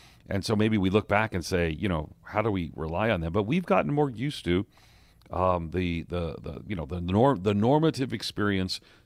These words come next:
for most people in our life would be unimaginable to people five hundred years ago for the luxuries and how we, I mean, and again, I'm talking about luxuries like things called electricity and cars,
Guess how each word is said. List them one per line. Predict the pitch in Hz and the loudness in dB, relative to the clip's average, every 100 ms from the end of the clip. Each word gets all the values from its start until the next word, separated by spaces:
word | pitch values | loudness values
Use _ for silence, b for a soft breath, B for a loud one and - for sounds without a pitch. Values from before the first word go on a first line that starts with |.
| _ | _
for | - 90 | -2 0
most | 87 110 123 - | 4 4 2 -4
people | 101 98 87 | -2 0 0
in | 92 | 0
our | 92 | 0
life | 85 82 78 - | 2 0 -2 -4
would | 92 | -2
be | 87 85 b b b _ | -2 -4 b b b _
unimaginable | 123 120 101 104 107 101 95 90 78 | 0 2 2 4 2 2 -2 -2 -4
to | 80 | -6
people | 76 80 85 | -8 -4 -4
five | 76 90 76 | -2 -4 -4
hundred | 82 80 78 | -8 -10 -8
years | 78 78 | -8 -6
ago | 76 - - | -8 -8 -6
for | 82 | -6
the | 73 73 - b b | -6 -8 -10 b b
luxuries | - 98 90 85 87 87 80 80 | 0 0 2 0 2 2 0 -4
and | 73 78 76 | -6 -8 -6
how | 82 87 | 0 0
we, | 80 78 73 - | 0 -2 -6 -6
I | 87 | -4
mean, | 95 | -4
and | 87 90 | -2 -4
again, | 92 98 | 0 0
I'm | 87 | 2
talking | 107 85 | 0 -2
about | 73 | -2
luxuries | 87 80 76 | -2 -2 -4
like | 76 | -6
things | 90 76 | -4 -8
called | - 76 71 | -4 -6 -4
electricity | 87 80 - 117 85 73 - | -6 -6 -4 -4 -4 -8 -10
and | 78 | -4
cars, | 92 90 71 - | 0 2 0 -6